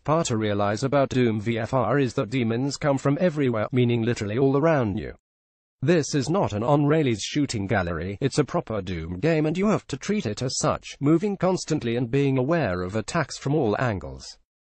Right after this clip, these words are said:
It's very difficult in that regard, but it's also incredible amounts of fun, and totally feels like Doom. The other important thing you need to know, Doom fans, is this is an original Doom game.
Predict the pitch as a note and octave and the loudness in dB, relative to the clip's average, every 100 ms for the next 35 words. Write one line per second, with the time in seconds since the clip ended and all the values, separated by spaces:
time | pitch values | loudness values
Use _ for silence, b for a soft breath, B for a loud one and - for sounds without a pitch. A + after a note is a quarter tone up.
0 | _ _ _ - A#2 - B2 C3+ C3+ D3 | _ _ _ -2 -2 -2 -2 0 2 0
1 | - - - A#2+ B2 - C3 B2+ C#3 A#2 | 0 -2 0 0 0 0 -2 0 2 0
2 | A2+ C3 C3 F#3+ B3 - A2 G2 - B2 | -2 -4 -2 0 0 0 -2 -2 -2 0
3 | A#2+ A2 A2 E2 D2+ G2+ B2 - - A2 | 2 2 0 -2 -4 -4 -6 -4 -4 -2
4 | D#2+ - A2+ G#2+ - G3 - A2 A#2 E3 | -4 -2 -2 -2 0 -2 -2 -4 -2 -2
5 | D3+ A#2+ G#2+ G2+ D#3+ B2+ D#2 A#1 - _ | -2 -2 -6 0 2 2 -2 -10 -18 _
6 | _ _ _ _ _ G#2 F#2+ F3+ D#3 D3 | _ _ _ _ _ -2 2 0 0 0
7 | C#3+ G3 G3 D#3+ C#3+ - E3 D3 C3 C#3 | -2 0 -2 0 -4 -2 -2 0 4 4
8 | G#3 F#3 A#2+ G2+ G2+ B2+ B2 G#2+ F#2+ E2+ | 4 2 2 2 0 2 2 2 -4 -8
9 | C2+ - A2 - C#3 A#2+ E3 B2+ A#2+ G#2+ | -8 -12 -16 -10 -6 0 0 2 0 2
10 | A2 G#2 D#3+ B2 A#2 A2 D#3+ A#2+ D2 D#2+ | 0 0 -2 0 -2 2 2 2 -2 -4
11 | A2+ G#2+ C#2+ | -4 -4 -6